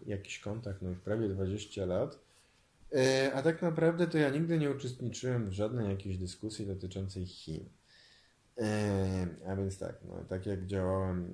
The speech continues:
no, na początku właśnie w tych organizacjach trockistowskich, to tam właściwie, no, mm, e, tak, no, w pracowniczej demokracji, no, to od razu jakby mówiono: „A, Chiny to jest, no,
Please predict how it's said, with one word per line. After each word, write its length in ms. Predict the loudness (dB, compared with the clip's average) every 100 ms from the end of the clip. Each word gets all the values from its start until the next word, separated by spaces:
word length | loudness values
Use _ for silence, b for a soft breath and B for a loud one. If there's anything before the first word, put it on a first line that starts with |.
| -6
no, 80 | -4
na 120 | -4
początku 480 | -4 -6 -4 -6 -4
właśnie 260 | -6 -4 -6
w 40 |
tych 200 | -6 -6
organizacjach 560 | -4 -2 -2 -4 -6 -8
trockistowskich, 800 | -10 -10 -12 -4 -4 -4 -10 -8
to 60 |
tam 180 | -6 -4
właściwie, 600 | -6 -6 -6 -2 -2 -2 -2
no, 440 | 0 2 2 0 -6 -14 -8
mm, 800 | -4 -4 -2 -4 -2 -2 -2 -6 B B B B B B -8
e, 280 | -2 0 2
tak, 200 | 0 -2 -4
no, 100 | -10 -12
w 100 | -16
pracowniczej 440 | -6 -4 -2 0 0
demokracji, 840 | 0 -2 -2 0 0 -2 -4 -2
no, 120 | -2 -4
to 340 | -2 -2 0
od 120 | 0
razu 320 | 2 2 2
jakby 220 | -2 -2 -4
mówiono: 640 | -4 -2 -2 -2 -2 -2
„A, 60 |
Chiny 400 | -2 -2 -2 -2
to 280 | -2 -2 0
jest, 400 | 0 -2 -4 -8
no, 360 | -8 -6 -6